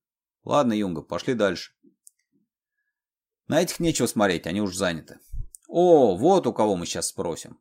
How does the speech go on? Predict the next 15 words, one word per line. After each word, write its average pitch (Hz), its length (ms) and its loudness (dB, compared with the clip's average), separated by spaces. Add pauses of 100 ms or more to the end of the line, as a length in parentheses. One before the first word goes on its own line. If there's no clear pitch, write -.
Бонус 113 340 0
заработал 95 460 -4
локтями, 123 420 -2
пробиваясь 92 500 -4
к - 60 -10
охранному 90 460 -4
посту. - 500 -10 (640)
Там 180 180 2
в - 60 -10
прозрачной 104 500 -2
пластиковой 104 480 -4
будке 120 360 -4
стоял 104 260 -2
здоровенный 107 600 -2
охранник. 82 640 -8